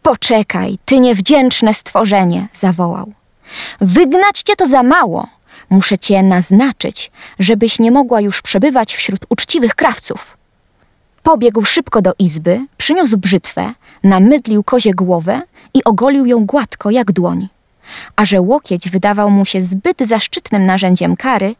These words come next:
przyniósł bicz i tak nim schłostał kozę, że uciekła co sił i nigdy już nie wróciła. Został więc krawiec sam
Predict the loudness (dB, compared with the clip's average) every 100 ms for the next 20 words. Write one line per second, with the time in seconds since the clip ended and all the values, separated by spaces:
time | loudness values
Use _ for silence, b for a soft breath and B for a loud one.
0 | b b b -2 0 0 0 -4 -2 -4
1 | -6 -12 _ b b b b -4 0 -4
2 | 0 0 0 -2 -2 -2 -2 -2 -2 -2
3 | -2 -2 -4 -8 _ B B B -2 0
4 | 0 -2 -4 0 -2 -2 -6 -2 -2 0
5 | -2 -2 -6 2 4 4 2 0 -2 -2
6 | -2 -2 -2 -4 -8 -10 -10 -14 -18 _
7 | _ _ _ _ _ _ _ b b b
8 | b b 0 0 2 0 2 0 0 0
9 | -2 0 -4 -2 -2 0 -2 -4